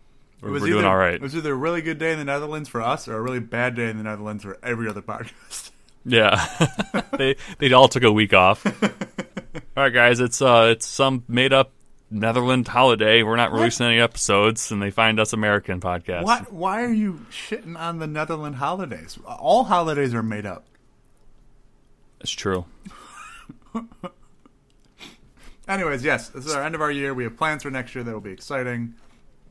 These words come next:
Speaker 2: and fun, and apparently Nathan has a calendar made already that is just twenty twenty all over again, um, which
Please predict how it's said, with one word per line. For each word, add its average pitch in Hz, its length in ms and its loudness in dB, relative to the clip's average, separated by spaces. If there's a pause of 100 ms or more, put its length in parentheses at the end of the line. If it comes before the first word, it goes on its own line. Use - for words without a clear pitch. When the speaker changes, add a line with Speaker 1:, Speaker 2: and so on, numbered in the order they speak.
(400)
Speaker 2:
and 92 380 -14 (520)
fun, 120 680 -2 (140)
and 104 400 -6 (380)
apparently 107 380 -8
Nathan 101 280 -10
has 95 140 -14
a 82 40 -20
calendar 123 480 -8
made 110 220 -6
already 110 300 -6
that 98 140 -10
is 95 120 -12
just 95 160 -18
twenty 101 240 -12
twenty 117 340 -8
all 98 200 -10
over 113 260 -6
again, 104 460 -8 (300)
um, 85 400 -10 (120)
which - 340 -14